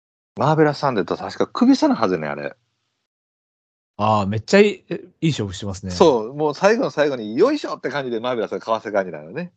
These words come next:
Speaker 2: はいはいはい。
Speaker 1: うん。まあ、それ考えたら強いけど。
Speaker 2: いや、強いでしょう。普通に、ほら、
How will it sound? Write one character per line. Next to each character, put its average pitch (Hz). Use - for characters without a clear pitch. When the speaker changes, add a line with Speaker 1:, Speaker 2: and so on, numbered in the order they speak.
Speaker 2:
は 127
い 117
は 107
い 101
は 101
い。 92
Speaker 1:
う 113
ん。 90
ま 277
あ、 349
そ -
れ 381
考 -
え 359
た 311
ら -
強 -
い -
け 117
ど。 95
Speaker 2:
い 135
や、 147
強 247
い 208
で 156
し -
ょ 98
う。 -
普 -
通 247
に、 226
ほ 175
ら、 120